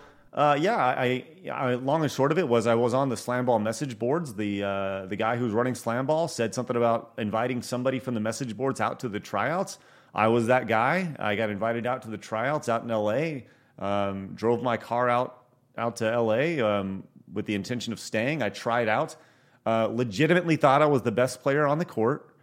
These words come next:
uh, in, in Slam Ball. Was the last player drafted. Uh, like, to talk about eating a little bit of humble pie.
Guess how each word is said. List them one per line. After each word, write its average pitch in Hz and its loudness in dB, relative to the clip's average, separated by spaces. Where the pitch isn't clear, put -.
uh, 107 4
in, 123 2
in 127 0
Slam 120 2
Ball. 135 2
Was 127 4
the 127 -2
last 127 2
player 117 4
drafted. 98 -4
Uh, 107 2
like, 107 2
to 117 -2
talk 127 0
about 113 2
eating 127 -2
a 123 -2
little 120 0
bit 110 2
of 101 -2
humble 120 0
pie. 107 -4